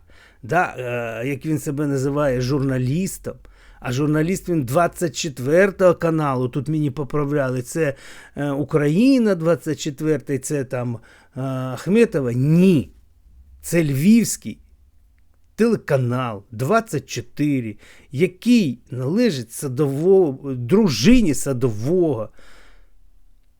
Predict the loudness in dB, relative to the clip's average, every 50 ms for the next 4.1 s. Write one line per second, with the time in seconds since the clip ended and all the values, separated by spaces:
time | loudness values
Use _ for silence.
0 | _ _ _ _ _ _ _ _ -20 -20 -20 -20 -20 -20 -20 -10 -2 0 2 4
1 | 6 6 6 4 2 0 0 0 2 2 2 0 -2 -4 -4 -2 0 0 2 4
2 | 4 4 4 2 2 0 -2 -2 -2 -6 -10 -10 -2 2 4 4 4 4 4 2
3 | 0 0 2 2 2 2 0 0 -2 0 0 0 0 0 0 0 0 -2 -2 -4
4 | -6 -8